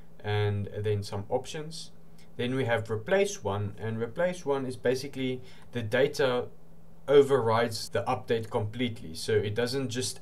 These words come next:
add new fields, it completely overrides. So this is if you want to completely override a data entry or a document. And then for delete, we have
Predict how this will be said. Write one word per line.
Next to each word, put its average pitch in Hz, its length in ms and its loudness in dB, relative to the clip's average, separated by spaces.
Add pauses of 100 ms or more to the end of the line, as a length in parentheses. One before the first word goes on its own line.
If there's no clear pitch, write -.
add 123 440 0
new 120 260 -4
fields, 135 500 -2
it 110 320 -10
completely 123 640 0
overrides. 101 680 2
So 107 180 4
this 120 160 0
is 123 140 -4
if 117 100 -4
you 120 160 0
want 113 200 0
to - 80 -8
completely 123 540 -2
override 104 720 4
a 110 80 -2
data 104 400 2
entry 82 400 -6 (320)
or 107 180 2
a 101 40 2
document. 92 540 -4 (720)
And 123 120 -2
then 117 140 -2
for 131 200 2
delete, 123 460 -2 (440)
we 131 180 2
have 117 420 2